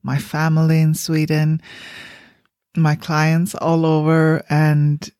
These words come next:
this podcast has listeners from fifty-seven countries. Isn't that amazing? So the online world is full of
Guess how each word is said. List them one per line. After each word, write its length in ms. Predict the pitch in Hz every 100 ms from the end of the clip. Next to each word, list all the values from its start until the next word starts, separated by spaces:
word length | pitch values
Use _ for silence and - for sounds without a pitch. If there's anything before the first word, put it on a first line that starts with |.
| _
this 220 | 151 170 -
podcast 560 | - 220 - 156 151
has 600 | 147 139 143 147 - - _ _ _ _ _ _ - -
listeners 540 | 175 208 180 160 151
from 460 | - 147 143 143 151
fifty-seven 880 | - 180 - 190 - 160 160 156 151 -
countries. 580 | - 147 143 117 - -
Isn't 220 | 156 175
that 200 | 180 156
amazing? 720 | - 147 143 131 139 123 - - _ - - - - _
So 540 | - 175 170 165 170
the 200 | 165 -
online 400 | 202 226 208 180
world 280 | 165 151 143
is 160 | 151 -
full 320 | - 160 160
of 280 | 156 147